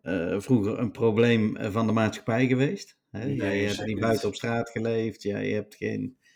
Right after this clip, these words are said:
Speaker 1: eh, in groepjes kattenkwaad uitgehaald. Hè, je hebt duidelijk een kant ge-, in die scheiding heb jij een kant gekozen waar je later spijt van hebt gekregen natuurlijk.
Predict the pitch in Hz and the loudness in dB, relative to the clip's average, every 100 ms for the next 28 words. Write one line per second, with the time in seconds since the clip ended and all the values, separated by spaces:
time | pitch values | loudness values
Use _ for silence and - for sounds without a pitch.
0 | _ _ _ _ 101 101 101 113 98 113 | _ _ _ _ -6 -4 -2 -2 -2 -2
1 | 104 107 101 135 117 - 117 110 110 113 | -4 -4 -4 -2 -2 0 0 2 2 2
2 | 104 - 104 104 104 107 - - - 127 | 2 0 -2 0 0 -4 -6 -10 -2 4
3 | 123 101 110 107 101 110 98 127 127 - | 4 4 4 4 2 -4 0 6 6 4
4 | 123 147 135 127 - 143 143 110 110 110 | 2 8 10 8 6 6 6 6 4 4
5 | 107 110 104 139 143 139 98 117 107 101 | 2 2 4 6 6 4 -2 2 4 4
6 | 107 104 107 101 - - 113 127 110 95 | 4 4 2 0 -2 -2 -2 -2 -2 -4
7 | - - - 95 90 92 - 90 90 131 | -6 -10 -6 -4 -4 -6 -6 -6 -6 -8
8 | 139 | -10